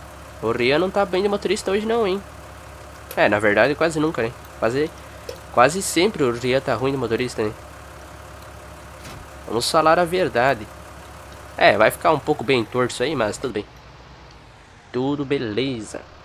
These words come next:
Hoje então vai ser transportando aqui os bag, né?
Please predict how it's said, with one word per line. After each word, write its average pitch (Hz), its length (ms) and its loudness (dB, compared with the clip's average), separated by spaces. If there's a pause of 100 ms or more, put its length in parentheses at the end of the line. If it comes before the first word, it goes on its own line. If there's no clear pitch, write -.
(500)
Hoje 208 300 2
então 165 240 2
vai 151 120 4
ser 135 440 0
transportando 120 800 2
aqui 110 200 -4
os 107 140 -2
bag, 104 560 0
né? 151 240 0